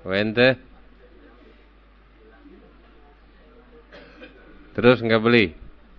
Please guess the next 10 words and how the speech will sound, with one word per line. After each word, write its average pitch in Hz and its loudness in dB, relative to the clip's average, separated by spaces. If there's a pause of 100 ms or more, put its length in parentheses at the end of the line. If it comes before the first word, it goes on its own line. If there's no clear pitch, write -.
(1300)
Oh, 107 -4
ente? 123 2 (2000)
Kenapa? 107 0 (1500)
Handphone 117 2
lupa 135 2 (100)
gak? 120 2 (2250)
Kenapa 107 2
itu 117 2
kan 117 4
lupa? 101 0